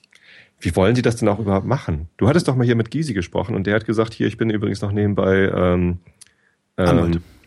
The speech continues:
Speaker 1: Anwalt, damit er ab und zu mal mit der Realität konfrontiert
Speaker 2: Mit
Speaker 1: wird.
Speaker 2: normalen Menschen zu tun hat, ja.
Speaker 1: Das, das fand ich total spannend, weil,
Speaker 2: Ja.
Speaker 1: äh, die meisten machen das wohl eher nicht und, und haben überhaupt keinen Bezug mehr zur Realität. Die bräuchten alle mal einen Realitätsabgleich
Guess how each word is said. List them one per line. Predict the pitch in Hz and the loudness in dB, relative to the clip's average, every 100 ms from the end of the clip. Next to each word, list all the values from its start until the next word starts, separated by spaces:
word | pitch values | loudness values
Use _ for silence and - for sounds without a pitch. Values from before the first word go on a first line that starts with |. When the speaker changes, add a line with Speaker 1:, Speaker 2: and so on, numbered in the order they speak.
| - | -4
Speaker 1:
Anwalt, | 85 113 135 165 170 - | 0 2 4 0 -2 -4
damit | 90 107 123 | 2 2 2
er | 104 104 104 | 0 0 0
ab | 107 123 | -4 -6
und | |
zu | - 120 | -6 -4
mal | 110 | -2
mit | 107 | 0
der | 101 | 0
Realität | 104 95 95 123 | 2 0 -2 -6
konfrontiert | - 85 - - | -6 -6 -4 -2
Speaker 2:
Mit | 156 | 0
Speaker 1:
wird. | 135 | 2
Speaker 2:
normalen | 117 123 120 | 2 2 2
Menschen | 120 120 117 | 0 -2 -6
zu | 110 | -8
tun | - 107 107 | -6 -4 -4
hat, | 101 123 | -4 -6
ja. | 117 | -6
Speaker 1:
Das, | - 92 | -4 -4
das | - 95 | -2 0
fand | 123 120 | 0 -2
ich | 117 | -4
total | 101 110 107 | 0 2 2
spannend, | - 113 82 82 - | 0 -2 -2 -4 -4
weil, | 90 90 | -2 -2
Speaker 2:
Ja. | 92 | -2
Speaker 1:
äh, | 92 | -2
die | 92 | 2
meisten | 92 - - | 0 0 -4
machen | 113 110 | -4 -4
das | 104 | -4
wohl | - | -4
eher | 101 101 | -2 -2
nicht | 120 - 98 | -2 -4 -8
und, | 85 | -8
und | 90 85 | -6 -4
haben | 92 95 | -2 -2
überhaupt | 95 98 | -4 -2
keinen | 110 107 | -2 -2
Bezug | 107 151 - | -2 -4 -4
mehr | - | -8
zur | - 82 | -8 -6
Realität. | 82 82 85 | -6 -6 -2
Die | 95 | -2
bräuchten | 85 120 156 - | 2 2 2 0
alle | 123 123 | 0 2
mal | 113 | 2
einen | 107 | 0
Realitätsabgleich | 107 101 - 117 - 87 87 82 | -4 -4 -4 -6 -8 -10 -10 -10